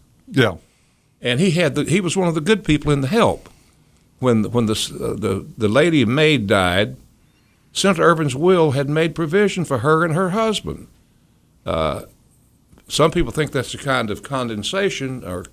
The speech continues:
Speaker 2: condescension, but it's not. Uh, I got to know the man, and,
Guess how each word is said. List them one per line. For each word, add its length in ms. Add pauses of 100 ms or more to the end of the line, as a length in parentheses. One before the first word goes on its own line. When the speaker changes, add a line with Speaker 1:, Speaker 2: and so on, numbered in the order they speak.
(140)
Speaker 2:
condescension, 720
but 120
it's 160
not. 380 (840)
Uh, 480 (120)
I 140
got 240
to 60
know 200
the 100
man, 360 (200)
and, 420